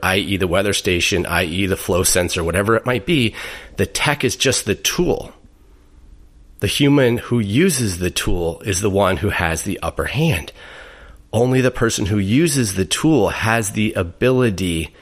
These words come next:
to save water or whatever that might be. Does that make sense? The technology itself does not replace the people.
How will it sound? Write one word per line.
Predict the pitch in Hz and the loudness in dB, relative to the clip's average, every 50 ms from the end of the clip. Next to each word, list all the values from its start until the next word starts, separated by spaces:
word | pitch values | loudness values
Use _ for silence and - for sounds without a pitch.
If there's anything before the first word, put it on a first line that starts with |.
| - - - - - - - | -20 -20 -20 -20 -20 -10 -6
to | - - 110 104 98 98 95 92 95 95 - - - - - - - - - | -2 0 2 2 4 4 4 4 4 2 0 -4 -10 -16 -20 -20 -18 -10 -2
save | - - - 117 101 90 | 0 2 4 4 4 2
water | 95 90 85 80 76 78 82 - - - | 2 2 2 2 0 -2 -4 -6 -8 -4
or | - 95 | -2 0
whatever | 90 92 92 82 | 0 0 0 0
that | 82 82 67 65 | -2 -2 -2 0
might | 87 85 82 - | 0 0 0 2
be. | 165 131 | 0 0
Does | - - - | 0 0 -2
that | 117 98 | -2 0
make | 78 98 92 | 0 -2 -2
sense? | - - 120 147 175 - - - - - - - - - - - - - _ - - | 0 2 2 2 2 2 0 -2 -2 -4 -12 -20 -20 -20 -20 -20 -20 -20 _ -12 -4
The | - 101 98 | -2 -2 -2
technology | - - 110 104 - 120 117 127 147 147 135 117 127 | 0 0 -2 -2 0 2 2 2 2 2 2 2 0
itself | 123 - - - - 131 120 107 90 - - | 0 2 2 0 2 2 2 2 0 -2 -6
does | - 82 90 | -8 -4 0
not | 90 90 92 - | 0 0 0 0
replace | 101 85 - - 95 85 - | -2 -4 -2 -2 -2 -2 -2
the | - 80 | -4 -6
people. | - - - 101 - - - - - | -6 -4 -4 -4 -2 -2 -6 -6 -6